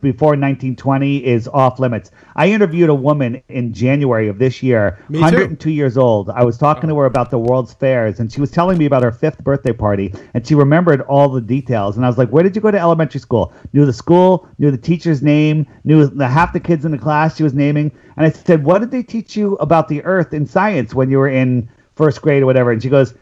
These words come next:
Speaker 1: "They taught us the Earth was flat, and then they changed it a few years later." And I was like, "Whoa." And I, and I, I recorded it. Um, just look on my YouTube channel, D I T R H. It's the initials for Deep Inside the Rabbit Hole,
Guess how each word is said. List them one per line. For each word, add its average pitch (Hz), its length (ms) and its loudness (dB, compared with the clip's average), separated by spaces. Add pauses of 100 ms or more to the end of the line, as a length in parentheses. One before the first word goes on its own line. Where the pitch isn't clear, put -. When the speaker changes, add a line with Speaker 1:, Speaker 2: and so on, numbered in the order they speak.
(180)
Speaker 1:
"They 156 120 2
taught 214 280 2
us 226 120 0
the 160 160 -4
Earth 196 220 -2
was 147 160 -4
flat, 240 500 0 (200)
and 160 100 -4
then 170 140 0
they 156 100 -2
changed 214 500 -2
it 147 260 0
a - 60 -20
few 175 160 0
years 160 320 4
later." 190 480 0 (440)
And 147 160 4
I 156 80 6
was 139 100 -2
like, 151 300 2 (400)
"Whoa." 185 320 4
And 131 100 -2
I, 131 60 -2
and 139 100 -6 (160)
I, 123 120 -2
I 123 120 -4
recorded 160 540 0
it. 165 140 -2 (360)
Um, 131 340 0
just 147 200 -4
look 175 160 -2
on 160 80 2
my 147 120 4
YouTube 139 460 0
channel, 135 300 0
D 135 360 -4
I 139 220 0
T 135 220 -4
R 120 100 0
H. 135 240 0
It's 117 160 -6
the 113 80 0
initials 127 460 0
for 117 100 -4
Deep 113 220 -4
Inside 117 180 2
the 117 60 -2
Rabbit 120 240 2
Hole, 120 260 2